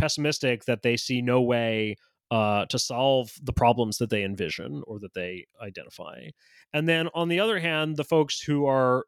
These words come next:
so optimistic to the point of complacency where they, uh, don't even see the problems, or they want to dismiss the reality of the problems, claim they don't exist,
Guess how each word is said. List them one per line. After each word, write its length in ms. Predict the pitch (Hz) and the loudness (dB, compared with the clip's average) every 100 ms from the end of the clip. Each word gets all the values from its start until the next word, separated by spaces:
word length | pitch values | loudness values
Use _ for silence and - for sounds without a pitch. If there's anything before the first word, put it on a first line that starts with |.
| - | -6
so 240 | - 151 | 0 2
optimistic 640 | 147 175 151 - 123 110 | 2 2 0 0 -2 -4
to 100 | - | -6
the 80 | 123 | 0
point 180 | 139 123 | 2 2
of 80 | - | 0
complacency 600 | 151 285 - 139 - 127 | -2 -2 -2 -2 -2 0
where 220 | 123 123 | 2 2
they, 400 | 120 127 127 127 - _ _ _ | 2 0 0 -4 -10 _ _ _
uh, 300 | 131 123 127 | 2 2 2
don't 200 | 135 165 | 2 2
even 120 | 151 | 2
see 120 | 143 139 | 0 -4
the 80 | |
problems, 680 | - 151 131 101 135 135 - - | 0 2 2 0 -8 -8 -8 -4
or 160 | 139 135 | 2 2
they 80 | 135 | 4
want 220 | 135 127 | 2 0
to 100 | 117 | -4
dismiss 600 | 120 - 196 185 - - - _ - | -4 0 0 0 -6 -10 -12 _ -4
the 60 | |
reality 480 | 139 190 202 196 170 | -2 0 0 0 0
of 80 | 147 | -2
the 80 | 147 | -2
problems, 560 | 147 139 135 131 123 | 2 4 4 0 -2
claim 260 | - 156 156 | -2 0 2
they 120 | 143 | 2
don't 180 | 139 127 | 2 0
exist, 640 | 117 117 123 117 - - | -2 2 2 2 -2 -10